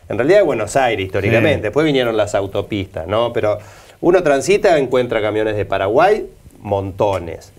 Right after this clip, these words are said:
Speaker 1: Camiones de Brasil, de Chile, de Uruguay, ni hablar.
Speaker 2: Pero destru-,
Speaker 1: Ahora
Speaker 2: ahora,
Speaker 1: encu-,
Speaker 2: destruyendo
Speaker 1: bueno.
Speaker 2: ruta porque la ruta once está
Speaker 1: Bueno, pero digo,
Speaker 2: intransitable.
Speaker 1: con ese, con esa ruta, en cualquier país normal del mundo tendría peaje.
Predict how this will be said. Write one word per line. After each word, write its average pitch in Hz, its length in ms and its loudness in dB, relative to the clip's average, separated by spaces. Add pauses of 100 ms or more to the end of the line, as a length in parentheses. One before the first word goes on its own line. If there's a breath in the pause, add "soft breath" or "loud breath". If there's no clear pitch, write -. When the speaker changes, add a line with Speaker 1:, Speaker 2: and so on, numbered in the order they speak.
(160)
Speaker 1:
Camiones 113 340 0
de 104 60 -2
Brasil, 95 560 -2
de 87 180 -6
Chile, 87 480 -2
de 90 60 -6
Uruguay, 98 600 0
ni 101 120 0
hablar. 147 500 2 (100)
Speaker 2:
Pero 123 180 0
destru-, 113 100 2
Speaker 1:
Ahora 123 260 2
Speaker 2:
ahora, 139 400 0
Speaker 1:
encu-, - 40 -16
Speaker 2:
destruyendo 135 640 2
Speaker 1:
bueno. 143 140 0
Speaker 2:
ruta 202 140 2
porque 110 160 2
la 110 100 0
ruta 123 260 -2
once 147 200 -2
está 139 160 2
Speaker 1:
Bueno, 110 200 0
pero 110 160 0
digo, 120 260 2
Speaker 2:
intransitable. 143 220 2
Speaker 1:
con 139 200 0
ese, 190 380 2
con 139 180 0
esa 180 320 2
ruta, 120 400 0
en 107 100 -6
cualquier 139 540 0
país 143 260 2
normal 127 420 0
del 117 120 0
mundo 143 580 0
tendría 101 480 0
peaje. - 500 -10